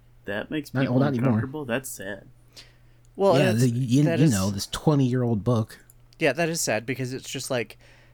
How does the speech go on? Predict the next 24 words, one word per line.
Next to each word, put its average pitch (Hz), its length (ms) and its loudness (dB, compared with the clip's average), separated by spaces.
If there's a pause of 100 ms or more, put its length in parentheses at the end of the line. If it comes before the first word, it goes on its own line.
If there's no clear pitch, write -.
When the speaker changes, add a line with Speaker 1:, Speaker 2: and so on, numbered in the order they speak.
(580)
Speaker 3:
who 165 140 -2
cares 160 340 -2
if 131 160 -6
he 131 560 -6 (380)
formerly 127 640 -2
made 113 400 -6 (1000)
dirty 139 280 0
comics? 131 520 -2
Like, 110 280 -2
if 131 100 -4
he's 135 180 -4
not 139 220 0
putting 147 300 0
that 127 200 -2
into 127 800 -2
the 131 140 -4
child's 120 480 0
Pokemon 127 560 -4
comic, 110 480 -6
why 113 160 -6
does 113 180 -6
it 110 120 -8
matter? 104 400 -8 (1500)
Speaker 2:
Uh, 180 220 2